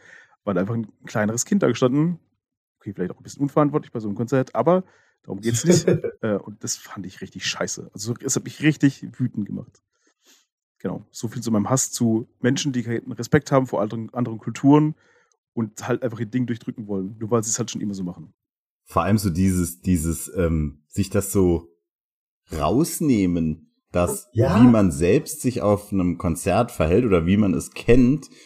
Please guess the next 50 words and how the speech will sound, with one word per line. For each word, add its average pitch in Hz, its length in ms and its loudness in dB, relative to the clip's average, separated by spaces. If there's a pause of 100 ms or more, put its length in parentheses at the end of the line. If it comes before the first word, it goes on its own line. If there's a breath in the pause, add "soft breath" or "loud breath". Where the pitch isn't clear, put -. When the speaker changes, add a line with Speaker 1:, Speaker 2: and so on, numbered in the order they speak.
(180 soft breath)
Speaker 3:
muss 131 340 10
es 156 180 8
ja 117 100 10
überall 107 440 8
auf 104 140 6
der 98 120 6
ganzen 110 420 4
Welt 98 300 4
auch 95 140 6
so 78 140 -2
sein. 69 340 0
Das - 40 -
Speaker 1:
Genau. - 180 6
Speaker 3:
ist 98 60 -6
so 101 80 0
scheiße. 98 760 2 (240 soft breath)
Das 90 160 4
ist 107 160 2
so, 101 400 6 (240 loud breath)
so - 120 0
übergriffig 139 960 4 (180)
irgendwie, 80 380 2
finde 82 260 2
ich 139 40 4
Speaker 1:
Korrekt, 139 200 4
Speaker 3:
so. 90 200 4
Speaker 1:
korrekt. - 180 -6
Speaker 3:
Also 85 180 0
ganz 139 280 2
ekelhaft. 151 720 4 (460)
Speaker 1:
Und - 80 -16
vor 135 120 -2
allem 160 160 6
in, 147 260 2
in 135 240 0
halt 127 240 -8
ein 131 80 -8
Land 123 280 -4
wie 113 40 -8
Japan, 110 520 -2
wo 110 80 -12
die 110 100 -12
Leute 120 220 -2
super 127 560 -2
zurückhaltend 117 460 -8
sind 120 160 -8
und 117 120 -16
super - 320 -2
Speaker 3:
Ja. 117 100 6
Speaker 1:
höflich, 127 380 -2